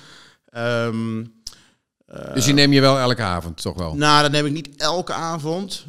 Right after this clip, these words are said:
Speaker 1: Soms vergeet ik het ook gewoon, lig ik met een, dus niet, oké, soms denk ik, "Ah, nee, het zit er wel in," maar het is wel bijna elke avond. Het zit in mijn routine. Dan neem ik gewoon een beetje lauw water, doe ik die honing oplossen, een beetje apple cider vinegar en dan is het gewoon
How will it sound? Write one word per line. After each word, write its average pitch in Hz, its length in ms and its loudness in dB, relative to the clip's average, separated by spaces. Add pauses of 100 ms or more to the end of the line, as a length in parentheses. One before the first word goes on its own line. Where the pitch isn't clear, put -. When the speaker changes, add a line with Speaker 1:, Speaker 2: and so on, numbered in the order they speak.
(140)
Speaker 1:
Soms 123 220 -12
vergeet 110 200 -6
ik 117 60 -8
het 104 100 -10
ook 110 100 -8
gewoon, 117 200 -4
lig 113 160 -8
ik 110 60 -8
met 101 120 -10
een, 101 180 -10 (100)
dus 98 160 -12
niet, 104 240 -10
oké, 98 200 -10
soms 110 220 -10
denk 107 180 -10
ik, - 60 -10
"Ah, 107 60 -6
nee, 104 80 -6
het 101 100 -10
zit 104 120 -8
er 104 80 -10
wel 110 80 -4
in," 110 80 -6
maar 113 120 -4
het 117 120 -6
is 120 80 -6
wel 123 140 -2
bijna 117 260 0
elke 98 260 -8
avond. 67 300 -14
Het - 100 -20
zit - 140 -14
in 101 60 -12
mijn 98 160 -12
routine. 95 260 -10
Dan 92 100 -16
neem 101 140 -16
ik 98 60 -18
gewoon 98 180 -14
een 95 60 -8
beetje 92 340 -12 (140)
lauw 104 180 -4
water, 101 380 -6
doe 98 100 -10
ik 98 60 -18
die 110 80 -8
honing 101 240 -4
oplossen, 101 440 -10
een 101 60 -10
beetje 101 240 -12
apple - 140 -14
cider 95 220 -8
vinegar 107 340 -6
en 98 60 -8
dan 95 120 -8
is 98 40 -10
het - 80 -12
gewoon 87 260 -14